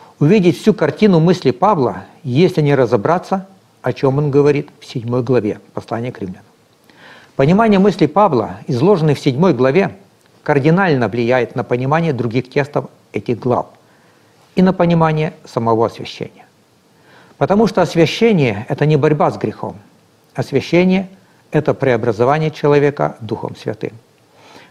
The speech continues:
А частью этой работы преобразования, которую Дух Святой производит в человеке, есть освобождение от власти греха. И чтобы лучше понять суть этого действия Святого Духа,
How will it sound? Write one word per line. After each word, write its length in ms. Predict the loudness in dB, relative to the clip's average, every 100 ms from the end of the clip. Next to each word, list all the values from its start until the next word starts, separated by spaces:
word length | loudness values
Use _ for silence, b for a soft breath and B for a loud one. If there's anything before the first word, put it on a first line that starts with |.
| B _
А 100 | -6
частью 480 | -2 -4 -4 -4 -2
этой 320 | -2 0 0 2
работы 380 | 0 0 -2
преобразования, 800 | -2 -2 0 0 0 0 -2 -6 -6
которую 340 | -2 2 2
Дух 180 | 0 -4
Святой 280 | -6 -4 -4
производит 560 | -2 -2 0 0 0
в 80 | -6
человеке, 560 | -10 -6 -2 -2 -4 -8 b b b b b -8
есть 400 | -2 0 0 -4
освобождение 760 | -6 -4 -2 -2 0 -2 -2 -6
от 200 | -8 -6
власти 380 | -6 -6 -8
греха. 400 | -10 -10 -10 -14 -16 _ _ _ _ _ _ B B B B B -6
И 60 |
чтобы 240 | 0 2 2
лучше 340 | 2 0 -4 -4 -20 _ _ -2
понять 340 | 0 2 -2
суть 260 | 0 -2 0
этого 460 | -2 -2 -2 0
действия 520 | 0 2 2 0 -6 -4
Святого 440 | -2 2 4 4
Духа, 380 | 2 0 -2